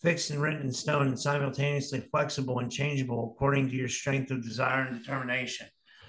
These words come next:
Wow, that's a lot to take in. Wh-, what do you think about what you just wrote there? What, what, what are your thoughts on,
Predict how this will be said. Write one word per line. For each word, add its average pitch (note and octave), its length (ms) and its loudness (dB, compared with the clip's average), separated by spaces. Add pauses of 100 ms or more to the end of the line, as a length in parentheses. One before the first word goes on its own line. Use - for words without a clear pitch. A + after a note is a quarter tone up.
(160)
Wow, - 220 6
that's E3 240 4
a G3+ 60 2
lot E3+ 240 4
to C3+ 80 -6
take D3+ 260 -2
in. D#3 240 0
Wh-, F3 160 -2
what A3 160 6
do A#3+ 60 10
you G#3+ 180 8
think A3+ 200 4
about C3+ 300 4
what C3+ 180 0
you C#3 140 0
just C3+ 340 -4
wrote C#3+ 320 4
there? A2+ 220 0
What, D#3+ 260 -2
what, F3 220 0
what E3+ 120 -2
are E3+ 60 0
your D#3+ 120 0
thoughts D3+ 340 2
on, C3+ 240 0